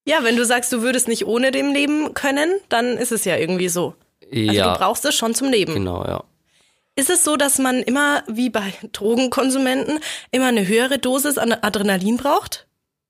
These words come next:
Speaker 2: Das würde ich definitiv ja sagen. Ähm, ich denke, man hat überall so eine Toleranz, so einen Toleranzaufbau.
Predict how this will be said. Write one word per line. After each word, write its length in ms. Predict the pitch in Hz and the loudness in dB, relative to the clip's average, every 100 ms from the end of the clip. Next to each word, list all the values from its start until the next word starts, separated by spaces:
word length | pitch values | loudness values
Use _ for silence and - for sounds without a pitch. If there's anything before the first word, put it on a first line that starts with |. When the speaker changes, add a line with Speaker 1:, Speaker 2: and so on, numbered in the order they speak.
| _ - - | _ -20 0
Speaker 2:
Das 220 | 143 131 135 | 2 2 2
würde 140 | 127 | 2
ich 120 | 113 | 2
definitiv 720 | 127 113 120 107 113 - - - _ - | 0 2 0 0 -2 -4 -10 -16 _ -2
ja 280 | 110 98 104 | 2 2 2
sagen. 440 | 123 131 147 143 - _ _ _ _ - | 0 0 0 -4 -8 _ _ _ _ -2
Ähm, 720 | 113 113 110 107 107 107 104 - | 0 2 2 2 2 0 -4 -8
ich 140 | 104 | -2
denke, 180 | 113 110 | 0 2
man 140 | 107 | 2
hat 160 | 107 104 | 2 0
überall 260 | 117 110 101 | 0 2 2
so 80 | |
eine 140 | 104 98 | 0 0
Toleranz, 680 | 107 98 92 92 - - - _ _ | 0 2 0 -2 -4 -6 -12 _ _
so 160 | - 98 | -10 -6
einen 80 | 92 | 0
Toleranzaufbau. 880 | 101 92 95 - 92 - 90 92 | 2 2 0 0 -4 -2 -2 -2